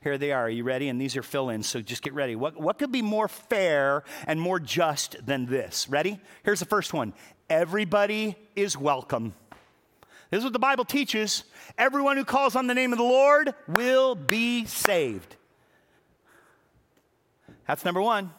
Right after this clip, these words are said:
Here's number two. Everybody gets in the same way. Catch that? "I am the way. I am the truth.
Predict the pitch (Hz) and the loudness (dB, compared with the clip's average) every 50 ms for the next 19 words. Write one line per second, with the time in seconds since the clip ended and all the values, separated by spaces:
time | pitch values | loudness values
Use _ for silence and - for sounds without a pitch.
0 | - _ _ - _ _ _ - - _ _ 156 165 165 160 196 202 208 202 - | -20 _ _ -20 _ _ _ -20 -20 _ _ -2 -2 0 0 0 0 0 -2 0
1 | - 254 240 214 196 - - - - - _ _ 208 220 247 226 247 277 277 226 | 0 0 2 0 0 -2 -8 -16 -20 -20 _ _ 2 2 4 4 2 0 2 2
2 | 277 269 269 277 277 233 196 254 247 247 - 254 269 277 285 294 311 320 320 320 | 2 2 2 2 0 0 0 0 0 0 0 0 2 2 4 4 4 2 2 0
3 | 311 262 196 131 135 135 123 - - - - 196 196 196 208 208 208 208 202 196 | -2 -2 -2 -4 -4 -4 -2 -2 -2 -2 0 2 2 2 2 2 0 0 2 4
4 | 190 175 156 131 110 95 - - - _ _ _ _ _ _ _ _ _ _ - | 4 4 2 2 0 -4 -8 -12 -16 _ _ _ _ _ _ _ _ _ _ -20
5 | - - _ _ - 208 214 226 - - 226 240 262 277 202 - - - - _ | -20 -20 _ _ 0 2 2 2 0 0 2 2 2 2 0 -4 -12 -18 -4 _
6 | 175 190 208 220 226 226 226 226 220 220 214 220 220 226 220 208 196 165 135 113 | 2 4 4 4 4 4 2 2 4 4 4 6 6 6 8 6 6 4 2 -2
7 | - - - - 185 196 214 226 233 240 240 233 226 233 220 - - - 254 254 | -6 -12 -4 0 4 4 6 6 6 4 4 2 2 0 0 0 -2 -2 0 2
8 | 226 180 143 - | 2 0 0 -2